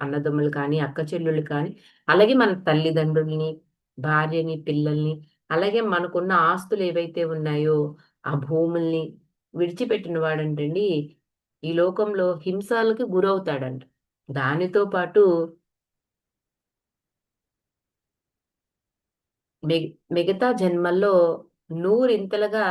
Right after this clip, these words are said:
ఏవైతే బంధాలని ఇడిచిపెట్టేశాడో, ఇండ్లని కానీ, అన్నదమ్ములు కానీ, అక్క చెల్లెళ్ళు కానీ, తల్లుల్ని కానీ, పిల్లల్ని కానీ, ఆ భూముల్ని కానీ,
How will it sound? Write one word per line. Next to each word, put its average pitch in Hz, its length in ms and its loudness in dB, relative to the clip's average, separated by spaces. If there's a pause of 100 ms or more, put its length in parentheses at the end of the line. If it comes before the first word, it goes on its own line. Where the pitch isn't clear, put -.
(840)
ఏవైతే 254 640 2
బంధాలని 208 760 0 (300)
ఇడిచిపెట్టేశాడో, 185 1080 2 (500)
ఇండ్లని 185 460 2
కానీ, 170 300 0
అన్నదమ్ములు 170 540 0
కానీ, 160 320 -4
అక్క 151 200 -6 (120)
చెల్లెళ్ళు 170 340 2
కానీ, 160 280 -4 (140)
తల్లుల్ని 170 420 2
కానీ, 160 320 -2 (120)
పిల్లల్ని 165 440 2
కానీ, 156 280 -6
ఆ 160 100 -4 (100)
భూముల్ని 165 440 2
కానీ, 156 300 -4